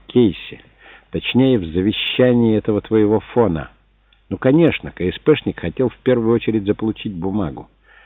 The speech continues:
а грохнуть тебя для него было делом номер два, чтоб волну не поднимал и под ногами не путался. Слушай, что там всё-таки написано в этой бумаженции? Из-за чего базар-вокзал?"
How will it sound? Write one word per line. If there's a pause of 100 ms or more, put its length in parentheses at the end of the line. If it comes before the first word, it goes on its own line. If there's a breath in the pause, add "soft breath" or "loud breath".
(120)
а
грохнуть (120)
тебя
для
него
было
делом
номер
два, (420 soft breath)
чтоб
волну
не
поднимал
и
под
ногами
не
путался. (580 soft breath)
Слушай,
что
там
всё-таки
написано
в
этой
бумаженции? (420 soft breath)
Из-за
чего
базар-вокзал?"